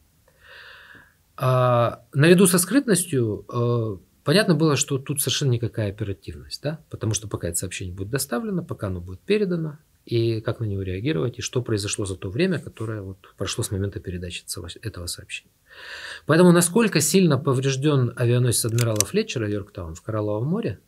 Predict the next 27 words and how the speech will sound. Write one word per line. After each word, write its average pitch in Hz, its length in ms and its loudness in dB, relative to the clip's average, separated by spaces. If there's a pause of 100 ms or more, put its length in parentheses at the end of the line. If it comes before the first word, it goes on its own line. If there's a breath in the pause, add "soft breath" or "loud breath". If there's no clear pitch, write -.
(300 soft breath)
толкового 113 840 4
понимания 139 500 0
не 120 120 -2
было. 76 280 -16 (600)
Было 165 260 8
ясно, 156 340 2
что - 180 -6
он 120 80 0
поврежден. 92 540 -10 (1300 loud breath)
И 160 100 2
без 196 300 4
него 110 560 4
у 131 300 4
немца 180 340 2
осталось 165 340 0
только 175 260 -2
два 110 340 -2 (300)
авианосца, 120 500 2
те 135 120 -2
самые, 156 320 2
которые 113 380 -2
сбегали 120 420 0
с - 120 -2
самолетами 107 500 -2
Дулитла 107 420 -2
на 95 140 -6
Токио. 92 420 -14